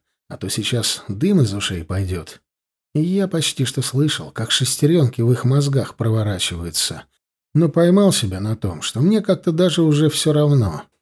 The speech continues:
Злость на Б Х С Сников прошла, я расслабился и немного забавлялся над тем, как развивается ситуация.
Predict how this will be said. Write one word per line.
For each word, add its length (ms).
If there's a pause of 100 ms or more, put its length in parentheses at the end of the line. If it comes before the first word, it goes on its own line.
(220)
Злость 520
на 180
Б 120
Х 200
С 220
Сников 400
прошла, 540
я 160
расслабился 760
и 80
немного 420
забавлялся 680
над 220
тем, 200
как 180
развивается 680
ситуация. 920